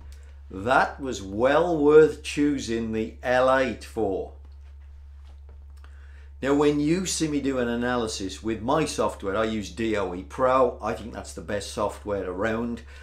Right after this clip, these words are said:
for design of experiments. Uh, what you will see is my computer struggle for about three seconds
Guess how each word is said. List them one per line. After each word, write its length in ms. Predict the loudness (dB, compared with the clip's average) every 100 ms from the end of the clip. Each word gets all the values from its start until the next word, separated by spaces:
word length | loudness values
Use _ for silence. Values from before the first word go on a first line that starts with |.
| -18 -8
for 180 | -6
design 440 | -6 -4 0 0 -2
of 100 | -6
experiments. 920 | -8 -6 -2 0 -2 -4 -6 -10 -14 -18 -18 -20 -4
Uh, 320 | 2 2 2 -2
what 400 | -2 2 2 2
you 140 | 0 2
will 240 | 2 2
see 640 | -2 0 2 2 0 -6 -12 -18 -14 -4
is 160 | -2 0
my 160 | 0
computer 600 | -2 -6 -4 0 0 -2
struggle 840 | -6 -4 4 4 6 4 4 -2
for 420 | -8 -4 0 4 2
about 720 | 2 4 4 4 2 -6 -12 -16 -18 -20 -18 -18 -18 -18 -18 -18
three 520 | -12 0 2 2 0
seconds 1040 | -4 -2 0 0 0 -2 -2 -8 -10 -12